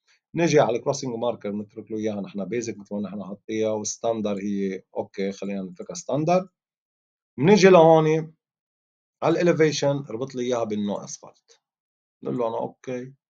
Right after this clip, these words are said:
بيجي بقول له انا اوكي، خلينا نشوف نزل لي على الستيشن وان وطلوع، نزل،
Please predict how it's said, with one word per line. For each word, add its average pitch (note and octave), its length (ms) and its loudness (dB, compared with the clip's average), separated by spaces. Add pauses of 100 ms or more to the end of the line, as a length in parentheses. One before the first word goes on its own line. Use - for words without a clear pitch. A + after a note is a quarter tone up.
(220)
بيجي A2+ 200 -6
بقول G#2+ 120 -8
له G#2+ 120 -8
انا G#2+ 80 -8
اوكي، A2 480 -12
خلينا E3+ 300 -2
نشوف - 300 -8
نزل C#3+ 380 2
لي G#3 80 6
على F#3 280 4
الستيشن E3+ 520 -2
وان E3 220 -2
وطلوع، D#3+ 480 -6 (300)
نزل، D#3 400 -14